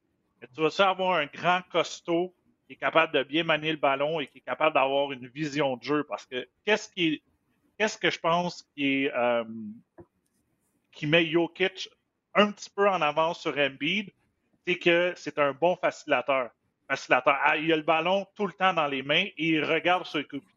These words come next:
ses coéquipiers et il est capable de faire des passes. C'est comme un meneur de jeu à sept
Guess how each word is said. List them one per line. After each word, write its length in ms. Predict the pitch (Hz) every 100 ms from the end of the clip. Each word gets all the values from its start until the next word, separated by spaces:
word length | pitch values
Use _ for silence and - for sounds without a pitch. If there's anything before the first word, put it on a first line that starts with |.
| _
ses 180 | - 143
coéquipiers 580 | - 143 - - 196 208 - _ _
et 80 | 147
il 40 |
est 80 | 151
capable 380 | 151 143 190 175
de 60 |
faire 280 | 151 160 156
des 140 | 139 127
passes. 320 | 156 156 151
C'est 60 | 151
comme 200 | 202 208
un 80 | 185
meneur 480 | 156 160 165 170 143
de 180 | 151
jeu 240 | 139 147 190
à 100 | 147
sept 300 | - 160